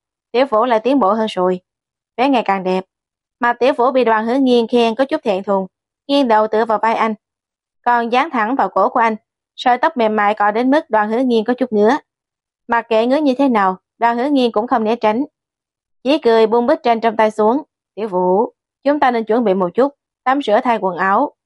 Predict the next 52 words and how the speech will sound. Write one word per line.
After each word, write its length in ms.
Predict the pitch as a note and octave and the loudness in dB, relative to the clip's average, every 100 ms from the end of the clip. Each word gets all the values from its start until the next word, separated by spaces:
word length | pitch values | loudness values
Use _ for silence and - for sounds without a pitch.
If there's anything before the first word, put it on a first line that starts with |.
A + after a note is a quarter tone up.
| _ | _
sau 180 | - | -2
đó 100 | A#3+ C4+ | 0 0
ra 100 | A#3+ | -2
ngoài 160 | G3 | -2
ăn 120 | F3+ G3 | -2 -4
cơm." 260 | G#3 G#3+ G#3 - _ _ _ _ _ - | -4 -2 -4 -8 _ _ _ _ _ -4
Mà 140 | B3 | -4
Tiểu 180 | B3 C4 | 0 0
Vũ 120 | C4+ C4+ | 2 0
ừ 220 | - G#3+ | 2 0
một 120 | G#3 G3 | 0 0
tiếng 260 | A3 A#3 D#4+ _ | 0 0 -2 _
nhưng 160 | B3+ | -6
không 200 | A3+ G#3+ | -4 -4
nhúc 120 | A3 C4 | -4 -2
nhích. 160 | C4 D4+ _ _ _ _ - | -4 -4 _ _ _ _ -2
Đoàn 180 | A#3+ | -2
Hứa 120 | B3 D4 | 0 0
Nghiên 200 | D4+ C4 | 0 0
không 160 | B3+ | -2
có 80 | C#4 | -2
thúc 160 | D#4 D#4 | -4 -2
giục 160 | G3+ - | -4 0
cậu. 380 | G3 F#3 G3 - _ _ _ | 0 0 -2 -6 _ _ _
"Tiểu 120 | A3 | -4
Vũ 180 | A#3 G3+ | 0 0
có 100 | G3+ | 0
phải 180 | F3+ A#3 | -2 0
mệt 200 | A3 F3+ | 0 -2
không?" 260 | - G#3+ G3 - _ _ _ _ _ _ _ _ _ | -2 -2 -4 -12 _ _ _ _ _ _ _ _ _
Anh 180 | - C#4+ | -2 0
vừa 120 | A#3+ | 2
hỏi 220 | A#3+ A#3 B3+ | 2 2 0
xong 300 | C#4 B3 A#3+ | 2 0 0
mà 120 | G#3+ | -2
Tiểu 200 | A3 B3 | 0 2
Vũ 160 | A3+ | 2
liền 200 | C#4 B3 | 2 2
há 140 | B3 C4+ | 0 0
miệng 220 | B3+ G3+ | 0 0
ngáp 140 | A3+ | -2
một 140 | C#4 G3+ | -2 -4
cái. 340 | G3+ G3+ C#4 - _ _ _ | -2 0 0 -4 _ _ _
"Lát 180 | B3 C#4 | -2 0
nữa 100 | A#3 | -2
chúng 180 | A#3 C#4 | -2 0
ta 120 | C4 | 0
ngủ 160 | G#3+ G#3+ | 2 0
trên 180 | C4+ A3+ | 0 -2
xe 180 | A3+ A3 | 0 0
được 160 | F#3+ | -2
không?" 280 | - G#3+ G3+ | -2 -2 -2